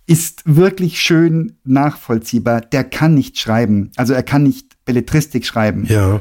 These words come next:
Speaker 1: Das merkst du, wenn du in jedem Satz ein bis drei Adjektive hast, dann ist das Ding durch, dann kann er nicht erzählen. Und ich bin direkt auf diese schottische Autorin, von der ich gerade erzählt hatte, schon Mina heißt sie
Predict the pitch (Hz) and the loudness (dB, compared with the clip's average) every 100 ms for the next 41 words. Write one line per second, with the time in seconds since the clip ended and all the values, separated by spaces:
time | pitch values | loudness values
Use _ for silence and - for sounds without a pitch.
0 | - 127 156 165 170 139 143 139 135 135 | -4 -4 -2 -2 -2 2 2 4 2 0
1 | - - 156 147 135 202 196 143 147 156 | -14 -4 2 2 2 2 0 0 -2 -4
2 | - 127 165 185 143 - 131 143 151 160 | -8 -2 0 0 -2 -4 -4 -2 -2 -4
3 | 160 135 - 120 110 101 98 - - - | -2 -4 -2 -4 -2 -2 -4 -6 -18 -20
4 | _ _ 131 156 - 160 165 175 151 127 | _ _ 0 0 0 -2 0 2 2 0
5 | - 196 170 113 - 143 143 131 - - | -2 0 2 0 -2 0 0 -2 -10 -2
6 | 180 165 143 160 - 123 - 156 131 117 | 0 2 2 -2 -6 -10 -2 0 2 0
7 | 113 - - - - 165 151 170 - 160 | -4 -10 -20 -20 -4 0 0 -2 0 0
8 | 139 160 160 160 - 139 - 151 131 143 | 2 0 0 -2 -4 -4 -4 -4 0 0
9 | 127 - _ _ - - 214 240 226 202 | 0 -8 _ _ -8 -4 0 0 0 0
10 | 185 170 170 165 156 151 - 151 139 - | 2 2 0 0 -2 -2 -4 -4 -4 -2
11 | 143 139 147 135 147 135 127 143 185 143 | -4 -2 -4 -2 2 2 2 2 2 0
12 | 127 120 127 - - 127 | 0 -2 -4 -4 -4 -4